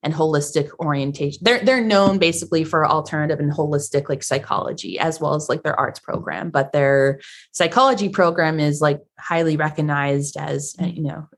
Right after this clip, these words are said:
Speaker 1: being really, really incredible just because of all of the dimensions, um, that it integrates between, like, science and spirit and the more, more holistic and integrative, like, approaches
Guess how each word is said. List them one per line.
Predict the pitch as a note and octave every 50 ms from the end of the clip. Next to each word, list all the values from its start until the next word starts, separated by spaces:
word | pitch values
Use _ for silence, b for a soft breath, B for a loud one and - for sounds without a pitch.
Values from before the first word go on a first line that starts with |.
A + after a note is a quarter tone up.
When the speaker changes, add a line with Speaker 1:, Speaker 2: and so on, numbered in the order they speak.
| - - E3+
Speaker 1:
being | E3 D#3 D3+ C#3+ C#3 C3+ C#3 C3+ C3+ - -
really, | - F#3+ A#3+ C4 A#3+ A3+ G#3+
really | F#3+ F3+ F3 E3+ D#3+
incredible | D#3 D3 - E3+ D3+ D3+ D3+ D3+ D#3 D3
just | D3 D3 C#3+ -
because | - C#3+ D3 - D3 C#3+ D3
of | -
all | - - D3 C#3+ C#3 C#3
of | C3+ C#3
the | - C#3+ C3+ B2
dimensions, | - C#3 C#3 C3 C3+ C#3 C#3+ - B2 B2 C#3+ D3+ D#3+ D#3 - - - - - - B B B B B B B
um, | - C#3 C#3 C#3 C#3 C#3+
that | D3 C#3 C3+ - -
it | D3+ -
integrates | - D3 C#3+ C#3+ D3+ C3+ A#2 B2+ C#3+ - -
between, | - - D3+ D3+ - - C#3+ C#3 C#3
like, | C3+ A#2+ C#3 C#3+
science | - - B3+ A#3+ A#3 A3+ A3 G#3 G#3+ G3 G3 - -
and | E3+ E3+ F3+ F3+ F3
spirit | F3 - - G#3 G3+ F#3+ F3+ F3 E3+ E3+ E3+ -
and | F3+ F3
the | E3+ E3
more, | E3 D#3+ E3 E3 E3
more | F3 F3 E3+ E3 D#3+
holistic | - D#3+ D#3 D#3+ D3 - - D#3+ D3 D3+
and | D3 -
integrative, | - D3 C#3+ C#3+ D3+ D3 C#3+ C#3 C#3 C#3 -
like, | B2 - -
approaches | D3 - - D#3 D3+ D3+ - - C#3+ D3 D3